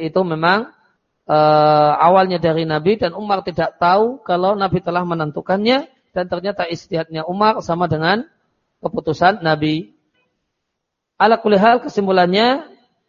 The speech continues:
maka jika itu valid dari Rasulullah sallallahu alaihi wasallam, maka jelas.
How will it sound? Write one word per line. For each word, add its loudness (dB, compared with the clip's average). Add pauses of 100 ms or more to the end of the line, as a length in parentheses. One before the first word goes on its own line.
(140)
maka -4
jika -2
itu -2
valid 0
dari 2
Rasulullah 0
sallallahu 0
alaihi 0
wasallam, 2
maka 0
jelas. -2